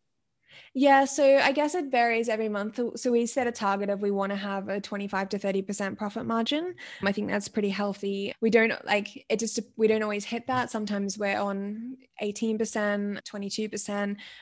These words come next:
But I think that at the moment, it's harder for us because a lot of our costs are acquisition costs. So we don't have a huge range of pro-, a number of products. So every time we sell something, we have to spend money to acquire the customer through marketing.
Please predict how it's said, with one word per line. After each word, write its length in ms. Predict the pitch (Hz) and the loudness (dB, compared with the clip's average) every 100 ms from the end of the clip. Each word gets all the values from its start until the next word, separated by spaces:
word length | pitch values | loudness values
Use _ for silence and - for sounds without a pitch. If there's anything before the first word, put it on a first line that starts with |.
| 208 | 2
But 100 | 214 | 4
I 80 | 214 | 4
think 280 | 220 220 | 2 0
that 280 | 220 214 202 - | 2 2 2 -2
at 160 | 214 | 0
the 60 | 226 | 4
moment, 520 | 202 202 196 196 220 - - _ _ _ _ _ _ _ _ _ 226 | 4 2 0 -2 -6 -14 -20 _ _ _ _ _ _ _ _ _ -2
it's 140 | 220 | 2
harder 240 | 220 226 | 4 4
for 80 | 233 | 4
us 240 | 208 208 196 | 4 2 2
because 420 | 208 214 202 196 | -2 0 0 0
a 80 | 214 | 0
lot 160 | 208 208 | 2 2
of 100 | 208 | 2
our 140 | 202 | 2
costs 380 | 202 202 196 - | 0 -6 -6 -6
are 120 | - | -6
acquisition 540 | 196 214 208 214 233 233 | -6 -6 -4 -4 -4 -4
costs. 320 | 254 196 - | -6 -6 -4
So 160 | 214 | -2
we 300 | 196 202 202 | 0 0 0
don't 200 | 202 208 | 0 0
have 160 | 208 208 | 0 0
a 80 | 202 | -2
huge 320 | 202 202 196 | -2 -4 -4
range 280 | 208 202 202 | -4 -4 -6
of 120 | 190 | -8
pro-, 160 | - 208 - - | -10 -12 -12 -14
a 100 | - | -6
number 260 | 208 202 208 | -2 0 0
of 160 | 208 - | -4 0
products. 580 | 220 208 202 202 - - - - - | 2 4 4 0 -8 -10 -18 -20 -4
So 140 | 226 196 | 0 2
every 280 | 220 214 214 | 2 2 0
time 260 | 208 202 | -2 -2
we 100 | 202 | -2
sell 260 | 196 208 208 | -4 -2 -2
something, 360 | 208 220 202 | -4 -4 -4
we 100 | 202 196 | -2 -2
have 180 | 202 | -4
to 80 | - | -8
spend 260 | - 202 202 | -6 -2 -2
money 220 | 202 202 | -2 -4
to 160 | 202 202 | -4 -4
acquire 260 | 202 196 | -2 0
the 80 | 202 | 0
customer 460 | 202 202 - 226 226 | -2 -4 -2 -2 0
through 160 | 214 | 2
marketing. 560 | 208 208 208 269 330 | 4 4 2 0 -2